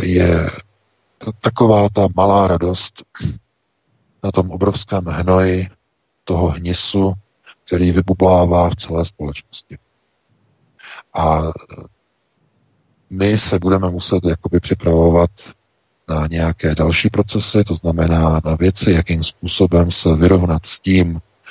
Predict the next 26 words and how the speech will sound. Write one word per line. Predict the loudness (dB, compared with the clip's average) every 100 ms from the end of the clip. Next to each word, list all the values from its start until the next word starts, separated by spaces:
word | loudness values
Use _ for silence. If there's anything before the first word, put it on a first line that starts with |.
| -20 -20 _ -4
že | 2 4 4 2 0 _ _ _ _ -8
není | -4 -2 0
kádru, | 0 2 0 -2 -2 -4 -10 _ _ _ _ _ _ -6
o | -6
které | 0 2 4
bychom | 0 -4 -6
se | -4
mohli | -4 -4 -4
opřít. | -4 -6 -8 -12 -16 -20 _ _ _ _ _ _ _ _ _ _ -20 -20 -6
To | -2
znamená, | 0 2 2 2
je | 0
to | 0 0
jako | -2 0 0 2
když | -2 -2 -6 -10 -14 _ _ _ _ _ -6
nemáte | -2 0 0 -2 -2
nohu, | 0 2 4 2 -2 _ _ _ _ _ _ _
nebo | -6 -2 -2
jste | -4 -8
chromí | 0 2 2 0 -2 -6 _ _ _ _ _ _ -12
a | -6
nemáte | -2 2 2 0 -4
se | -10 -12
o | -10
koho | -8 -4 -4
opřít. | -4 -6 -8 -8